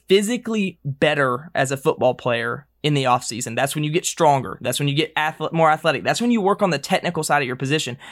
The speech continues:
Penei Sewell is going to walk into the N F L better than he was in twenty nineteen, which I think is a huge misconception with all these opt-outs this year, thinking that they're gonna take, you know, they, they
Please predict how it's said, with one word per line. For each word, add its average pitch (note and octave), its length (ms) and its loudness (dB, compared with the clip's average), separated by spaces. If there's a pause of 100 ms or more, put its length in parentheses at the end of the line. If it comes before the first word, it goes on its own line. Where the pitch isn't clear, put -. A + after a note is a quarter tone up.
(140)
Penei B3+ 240 4
Sewell B3+ 300 4
is F3 100 2
going F3 200 2
to E3+ 100 0
walk D3 300 4
into F3+ 180 -2
the C#3+ 100 -4
N D3 120 -2
F C#3+ 160 -4
L D3 120 4
better E3 480 2
than F3+ 140 2
he E3+ 100 4
was D3+ 200 2
in C#3 80 -4
twenty D3 220 -4
nineteen, C#3+ 420 -2
which C3+ 100 -6
I C#3 60 0
think F3+ 180 -6
is - 80 -6
a E3+ 60 -6
huge G#3+ 360 0
misconception D3 720 -2
with B2+ 120 -2
all C3 100 4
these B2+ 220 -6
opt-outs C#3 420 0
this - 220 -10
year, B2+ 260 -4 (320)
thinking F3 240 0
that D3+ 120 2
they're D#3 120 4
gonna D3 320 0 (440)
take, G3 220 0
you E3+ 120 2
know, D3+ 100 2
they, C#3+ 180 2
they C3 380 -4